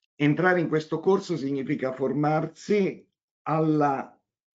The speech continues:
valorizzazione delle risorse individuali, di quello che ci rende unico,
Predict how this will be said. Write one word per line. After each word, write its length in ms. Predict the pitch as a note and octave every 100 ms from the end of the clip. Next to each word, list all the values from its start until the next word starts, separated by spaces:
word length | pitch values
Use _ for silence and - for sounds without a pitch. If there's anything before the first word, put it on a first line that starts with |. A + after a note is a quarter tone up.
| _
valorizzazione 1300 | D#3+ D#3+ E3+ D#3 D3 D3+ D3 - G#3 D3+ A#2 A#2 -
delle 280 | D3+ C3 A2+
risorse 440 | A#2 A#2 A#2+ A#2 B2
individuali, 680 | A2 G#2+ G#2 G#2+ G2 G#2 G#2+
di 80 |
quello 240 | A#2 B2 A#2
che 120 | A2+
ci 140 | -
rende 300 | A2+ A2 G#2
unico, 580 | G#2 G2 G2+ E2+ F2+ E2+